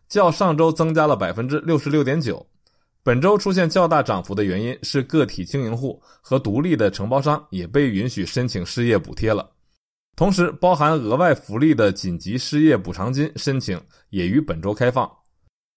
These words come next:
不过，许多工人和其他处于常规失业状态的工人向媒体表示，他们目前还没有从政府那里收到补助款，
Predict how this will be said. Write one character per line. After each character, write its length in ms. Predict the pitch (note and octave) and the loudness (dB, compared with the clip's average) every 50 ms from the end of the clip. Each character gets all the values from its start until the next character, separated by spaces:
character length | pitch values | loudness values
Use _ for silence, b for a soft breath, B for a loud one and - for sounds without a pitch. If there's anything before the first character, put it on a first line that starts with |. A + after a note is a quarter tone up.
| _ - | _ -4
不 80 | E3 | 0
过， 200 | F#3 A#3 G#3+ - | 2 2 2 2
许 240 | - - - G2 F2 | -2 -4 -6 -6 -2
多 180 | F#2+ D3+ F#3 D#3+ | 0 0 0 2
工 180 | - E3+ E3 | 2 2 2
人 160 | D#3 C#3+ C#3+ | 4 2 2
和 120 | B2+ C#3 C3 | 2 0 -2
其 180 | - - B2+ | -2 -2 -2
他 160 | C3+ D3+ D3+ D3 | 0 0 0 0
处 180 | - C#3 B2 | 0 0 -2
于 80 | B2 C3 | -2 -2
常 240 | - - A2+ A#2+ B2+ | -2 -4 -4 -2 0
规 160 | C#3 D3 D3 | 0 0 0
失 220 | C#3+ - C#3+ C#3 | 0 -2 -2 0
业 100 | C#3 C3+ | 0 0
状 220 | A2+ A#2 C3 A#2 G#2+ | 0 0 -2 -2 -2
态 140 | A2 A2 | -2 -2
的 80 | F#2 F#2 | -2 -2
工 180 | - G#2+ A2 G2+ | -4 -4 -4 -4
人 180 | F2+ F2+ - | -4 -6 -6
向 280 | - - - A#2 G#2 F#2+ | -6 -4 -2 -2 -2 -2
媒 120 | F#2 G2 | -2 -4
体 140 | G2 - A2 | -4 -4 -4
表 180 | G#2 F#2+ C#2+ - | -2 -4 -4 -6
示， 240 | - - G2 - - _ _ _ _ _ _ _ _ _ _ | -10 -10 -12 -12 -12 _ _ _ _ _ _ _ _ _ _
他 100 | - F#3 | -2 0
们 160 | F#3+ G#3 G#3+ | 0 2 0
目 140 | A3+ G#3+ D#3+ | 0 0 0
前 240 | - - C3 D3 C3+ | 0 0 0 0 0
还 120 | C#3 C3+ | -2 -2
没 120 | B2+ D3+ | 0 0
有 120 | F3 D#3+ A#2+ | 0 0 0
从 220 | - - G2 A2 | 0 -2 -6 -4
政 180 | - D3+ C#3 A2+ | -2 -2 -2 -2
府 160 | - - E2+ | -4 -6 -4
那 120 | F#2 G#2 | -4 -4
里 120 | G#2 F#2+ - - | -4 -4 -8 -8
收 180 | - A#2+ A2+ | -4 -4 0
到 160 | A2 A#2 G#2+ | 2 0 0
补 160 | - - E2+ F2 | 0 -2 -6 -6
助 160 | A2 C3 G#2+ | -4 -4 -4
款， 220 | - - D2 - | -4 -8 -10 -10